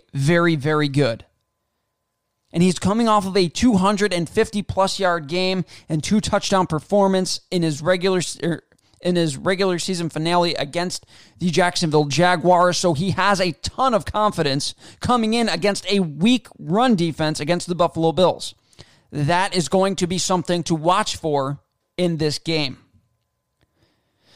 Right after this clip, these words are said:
The second thing, the Bills defense must, must,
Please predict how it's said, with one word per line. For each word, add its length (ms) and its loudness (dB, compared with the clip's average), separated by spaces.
The 100 -2
second 360 0
thing, 240 4
the 80 2
Bills 340 4
defense 460 0
must, 680 2
must, 720 0